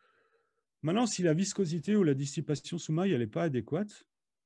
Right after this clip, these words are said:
il y a une explosion de l'énergie dans les petites échelles et une déstabilisation de l'ensemble du système. C'est ce que j'ai représenté, c'est-à-dire qu'il y a une énergie colossale dans les très petites échelles qui fait que notre modèle explose.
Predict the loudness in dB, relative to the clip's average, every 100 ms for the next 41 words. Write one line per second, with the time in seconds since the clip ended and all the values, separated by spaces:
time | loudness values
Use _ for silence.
0 | _ _ _ _ -4 -2 0 0 0 -2
1 | -2 0 2 4 4 2 0 -2 0 0
2 | -2 -8 -4 -4 -4 -4 -4 -6 -6 -4
3 | -4 -4 -6 -4 -2 -4 -4 -4 -4 -4
4 | -4 -4 -6 -12 -12 -8 -8 -8 -16 _
5 | _ _ _ _ _ _ _ -6 -6 -2
6 | -2 0 -2 -2 0 -2 -2 -2 -4 -4
7 | -6 -6 -4 -4 -6 _ _ -4 2 4
8 | 4 4 2 0 -2 0 0 0 0 0
9 | 0 -2 -4 -8 -8 -6 -4 -4 -4 -6
10 | -4 -4 -4 -2 -2 0 0 0 0 -2
11 | -6 -4 -4 -6